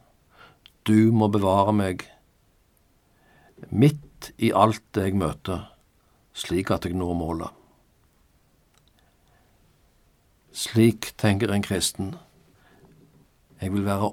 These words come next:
overlatt til din nåde.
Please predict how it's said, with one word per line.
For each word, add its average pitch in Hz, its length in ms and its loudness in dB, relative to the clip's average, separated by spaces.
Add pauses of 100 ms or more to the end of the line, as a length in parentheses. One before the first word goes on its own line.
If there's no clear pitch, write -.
overlatt 104 760 2 (1800)
til 110 240 -2
din 113 420 0 (120)
nåde. 101 540 0